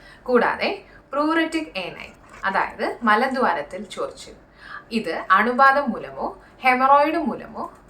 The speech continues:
പിൻവാം ഇൻഫെസ്റ്റേഷൻ കാരണത്താലോ ആണ് ഉണ്ടാകുന്നത്. അടുത്തൊരു കണ്ടീഷനാണ് പ്രഗ്നൻസി. പ്രഗ്നൻസിയിലെ സ്ട്രെച്ച് മാർക്കുകൾ കാരണത്താലും ഹോർമോണൽ ചേഞ്ചസ് കാരണത്താലും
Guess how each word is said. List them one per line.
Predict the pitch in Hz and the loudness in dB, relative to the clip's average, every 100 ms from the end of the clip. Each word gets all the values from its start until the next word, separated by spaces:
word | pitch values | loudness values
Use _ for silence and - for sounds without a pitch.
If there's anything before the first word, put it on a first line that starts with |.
| - | -10
പിൻവാം | 294 320 349 311 311 | -8 -6 -2 -2 -2
ഇൻഫെസ്റ്റേഷൻ | 226 208 202 196 - 190 220 208 | -4 -6 -6 -10 -8 -10 -8 -8
കാരണത്താലോ | 180 147 147 147 147 135 165 | -4 -6 -8 -8 -6 -6 -6
ആണ് | 135 - 403 - | -6 -8 -10 -16
ഉണ്ടാകുന്നത്. | - 143 123 - - - - - _ _ _ _ - - - 247 | -18 -14 -14 -16 -20 -20 -20 -20 _ _ _ _ -20 -20 -2 2
അടുത്തൊരു | 285 294 381 | 4 2 -2
കണ്ടീഷനാണ് | 294 190 165 - 160 143 - - | -2 -4 -6 -10 -12 -12 -12 -8
പ്രഗ്നൻസി. | - - - 147 156 - - - - - | -4 -4 -4 -16 -14 -16 -18 -20 -20 -6
പ്രഗ്നൻസിയിലെ | 208 208 226 226 220 165 147 - 403 | -6 -2 -2 -2 -4 -12 -10 -8 -8
സ്ട്രെച്ച് | - - 190 - - | -10 -2 -2 -2 -6
മാർക്കുകൾ | 202 165 165 180 196 185 | -2 -2 -4 -8 -6 -4
കാരണത്താലും | 147 120 113 143 - 220 339 | -4 -6 -10 -12 -10 -10 -10
ഹോർമോണൽ | - 202 196 208 208 220 226 247 | -4 0 2 2 0 0 0 -2
ചേഞ്ചസ് | 247 214 233 254 - | -4 -4 -2 -4 -4
കാരണത്താലും | 165 147 143 - - - 330 | -6 -6 -10 -16 -16 -14 -16